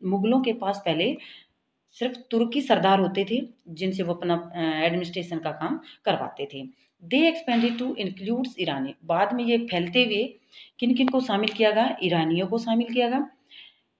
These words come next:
Indians को, Muslims को, अफगानों को, राजपूतों को, मराठास को and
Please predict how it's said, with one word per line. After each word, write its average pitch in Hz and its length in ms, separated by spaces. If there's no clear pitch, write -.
Indians 202 520
को, 262 400
Muslims 202 540
को, 269 260
अफगानों 190 680
को, 269 300
राजपूतों 170 760
को, 262 280
मराठास 220 720
को 262 220
and 226 140